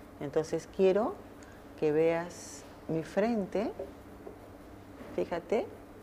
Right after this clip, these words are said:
y voy a echarle una gotita, ¿no? Tengo pequeñas arrugas y algunos que otros como especie de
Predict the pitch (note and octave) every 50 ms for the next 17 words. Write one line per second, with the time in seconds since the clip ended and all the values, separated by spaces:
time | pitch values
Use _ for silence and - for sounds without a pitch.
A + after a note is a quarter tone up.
0 | - - - - D#3+ D#3 D#3+ D#3+ D#3+ D#3+ - F3+ E3 E3 D#3+ - - C4 B3 B3
1 | A3+ G3 D3+ C#3 - - B2+ A#2+ - - - - - - - - - - - -
2 | - - - - - - - - - - - - - - - - - D#3+ - -
3 | - - F#3+ G3 G3+ G#3 G#3 - - F#3 F#3 - G3+ A3 A#3 A#3+ A#3+ A#3 - -
4 | F#3 F3+ F3+ F#3+ G3+ G3+ G3 G#3 C#4 A4+ - - - - - - - - - -
5 | - - - - - - - - - - - F#3+ G3+ A3+ - - - E3+ F3 F3+
6 | B3 E4 E4+ F4 F4 F4 E4 B3+ G#3+ G#3 G3 G3 G3 - G#3 G3+ G3 - G3+ G3+
7 | G#3 G#3 - - - - - - - - - - - - - - - - - -
8 | - - - - - - - - - - - - - - - - - - - -
9 | - - - - - - - - - - - - - - - - - - - -
10 | - - - - - - - - - - - - - - - E3+ E3+ E3 D3+ D3+
11 | D3+ D3 D3+ D3 C#3+ D3+ - - F#3 F#3 F#3 - G#3 G3 F#3+ F#3 E3+ D#3+ D3+ D3
12 | C#3+ C#3+